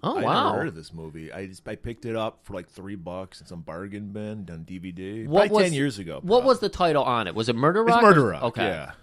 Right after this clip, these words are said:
Speaker 1: Okay, so you found out about Slash Dance later.
Speaker 2: Yeah.
Speaker 1: 'Cause I know you're a big Flashdance guy, actually, and you do buy every offshoot of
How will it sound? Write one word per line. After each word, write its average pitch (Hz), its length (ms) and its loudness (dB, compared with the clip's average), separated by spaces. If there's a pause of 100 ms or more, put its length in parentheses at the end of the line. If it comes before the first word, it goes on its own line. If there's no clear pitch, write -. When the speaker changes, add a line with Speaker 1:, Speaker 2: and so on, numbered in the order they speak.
Speaker 1:
Okay, 123 320 -2
so 143 140 0
you 165 100 6
found 156 240 8
out 131 40 8
about 117 200 4
Slash 110 360 2
Dance 92 300 -8
later. 80 440 -8
Speaker 2:
Yeah. 110 500 -4
Speaker 1:
'Cause 190 140 2
I 220 80 8
know 233 300 6
you're 196 280 6
a 151 60 4
big 170 400 2
Flashdance 180 680 2
guy, 80 280 -4
actually, 98 720 -2
and 135 180 2
you 160 120 2
do 170 200 0
buy 160 300 6
every 156 360 6
offshoot 131 520 6
of 120 280 2